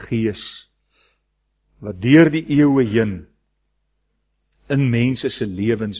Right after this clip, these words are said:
werk, wat op Pinksterdag uitgestort is in U kinders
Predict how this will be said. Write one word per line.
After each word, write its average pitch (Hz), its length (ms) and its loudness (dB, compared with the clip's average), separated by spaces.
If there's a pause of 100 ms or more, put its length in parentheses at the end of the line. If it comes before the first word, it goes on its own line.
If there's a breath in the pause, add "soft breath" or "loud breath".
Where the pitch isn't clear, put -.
(140)
werk, 95 500 -10 (1080)
wat - 160 -20
op - 100 -8
Pinksterdag 123 680 0 (100)
uitgestort 131 960 -4
is - 160 -14
in 127 160 -4
U 127 160 -6 (160)
kinders 127 540 -4